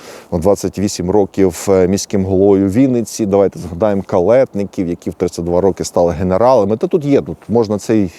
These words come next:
ну, ряд тут продовжувати, так? Тобто ви можете, ну, скільки завгодно писати оці всі, значить, виві-, обвішувати країну оцими білбордами, "Записуйся добровольцем в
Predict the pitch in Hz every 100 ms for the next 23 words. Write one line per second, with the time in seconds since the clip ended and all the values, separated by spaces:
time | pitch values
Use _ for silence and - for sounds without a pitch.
0 | - 107 95 80 82 117 110 90 - -
1 | 110 107 71 71 71 85 165 - - -
2 | - - 90 98 156 208 180 190 165 -
3 | - - - _ _ 101 110 - 156 160
4 | 139 151 135 165 92 95 87 90 - 104
5 | 85 82 85 - 90 - 95 82 - 85
6 | 87 82 101 101 98 92 117 - 85 95
7 | 87 101 98 85 85 82 80 65 - 82
8 | 82 - 87 82 82 82 82 101 90 104
9 | 90 87 87 85 78 90 101 - 85 -
10 | 85 87 85 90 87 82 - 80 80 -
11 | - 87